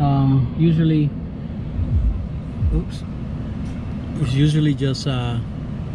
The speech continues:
replacing the, the outer glass 'cause it's two glass. But push come to shove, you know, we just replace both depending on... the other one shouldn't be cracked, but if, if it is, then oh well. All right. I mean, these things happen, guys.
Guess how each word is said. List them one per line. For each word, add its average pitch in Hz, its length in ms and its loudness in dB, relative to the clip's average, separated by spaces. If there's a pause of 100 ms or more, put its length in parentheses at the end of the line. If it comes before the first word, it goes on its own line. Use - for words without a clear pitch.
(400)
replacing 135 440 2
the, 113 160 -4 (220)
the - 80 -6
outer 131 240 0
glass 131 360 -2
'cause 113 140 -2
it's 117 140 -4
two 135 160 0
glass. 131 360 -2 (580)
But 160 140 2 (140)
push 147 160 2
come 143 160 4
to 135 60 2
shove, 139 340 0
you 135 80 0
know, 127 120 0
we 127 160 0
just 123 260 -4
replace 123 420 -2
both 120 320 -2
depending 127 380 0
on... - 720 -4
the 147 100 4
other 185 160 0
one 147 160 2
shouldn't 139 220 0
be 117 80 -4
cracked, 117 340 -4
but 110 100 -2
if, 117 160 -2
if 117 160 -2
it 117 120 0
is, 117 320 -2
then 104 560 -4
oh 113 80 -4
well. - 200 -6 (1400)
All 220 60 4
right. 151 200 2 (960)
I - 20 0
mean, 170 140 6
these 202 160 2
things 190 200 -2
happen, 147 320 -2
guys. 110 340 -6